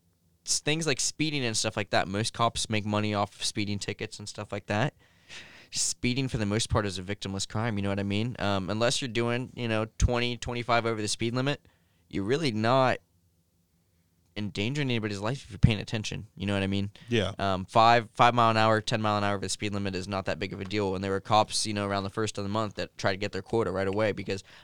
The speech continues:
Speaker 1: I heard this from a state trooper himself. You get a bonus if you can bust, a s-, you know, write a certain amount of tickets,
Speaker 2: Well, yeah.
Speaker 1: uh, in a month. So
Speaker 2: I mean,
Speaker 1: it's
Speaker 2: the,
Speaker 1: more
Speaker 2: the
Speaker 1: incentive for them to
Speaker 2: hospitals
Speaker 1: do their job and not let people off with a warning.
Speaker 2: Yeah,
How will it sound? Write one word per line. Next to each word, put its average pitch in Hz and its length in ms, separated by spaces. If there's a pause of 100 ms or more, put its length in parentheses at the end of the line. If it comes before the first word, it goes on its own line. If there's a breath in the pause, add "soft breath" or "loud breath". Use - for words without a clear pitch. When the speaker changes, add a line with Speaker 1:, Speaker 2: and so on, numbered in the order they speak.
Speaker 1:
I 98 80
heard 113 160
this 104 140
from 123 160
a 110 80
state 113 320
trooper 110 300
himself. 107 520 (520)
You 113 140
get 120 380
a 98 120
bonus 104 680
if 104 200
you 104 120
can 98 320 (220)
bust, 104 300
a - 20
s-, - 180
you 117 120
know, 98 100
write 101 160
a 98 40
certain 104 260
amount 101 160
of 92 60
tickets, - 600
Speaker 2:
Well, 131 120
yeah. 320 280
Speaker 1:
uh, - 80
in 104 60
a 104 80
month. 101 280
So 104 380 (180 soft breath)
Speaker 2:
I 165 100
mean, 180 120
Speaker 1:
it's 170 80
Speaker 2:
the, 160 100
Speaker 1:
more 156 100
Speaker 2:
the 139 40
Speaker 1:
incentive 175 480
for 151 80
them 175 140
to 170 80
Speaker 2:
hospitals 175 120
Speaker 1:
do 123 100
their 110 200
job 127 240
and 107 100
not 120 200
let 117 160
people 110 260
off 113 160
with 117 80
a 104 60
warning. 110 480
Speaker 2:
Yeah, 190 300